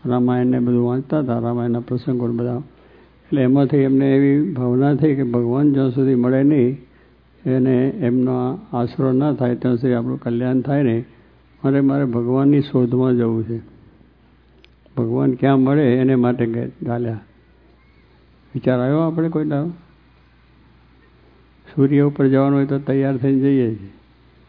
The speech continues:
કે ત્યાં મળી જાય, પણ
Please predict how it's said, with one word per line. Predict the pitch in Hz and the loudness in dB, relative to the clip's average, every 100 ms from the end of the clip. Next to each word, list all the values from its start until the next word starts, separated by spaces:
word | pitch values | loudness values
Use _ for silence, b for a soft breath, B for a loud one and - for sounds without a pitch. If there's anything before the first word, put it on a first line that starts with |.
| _ _ _ - | _ _ _ -4
કે | 131 | -2
ત્યાં | 135 131 | 0 2
મળી | 127 127 120 | 2 2 2
જાય, | 120 113 113 - - - - - _ _ _ _ | 0 -4 -10 -18 -20 -20 -20 -20 _ _ _ _
પણ | 127 | -2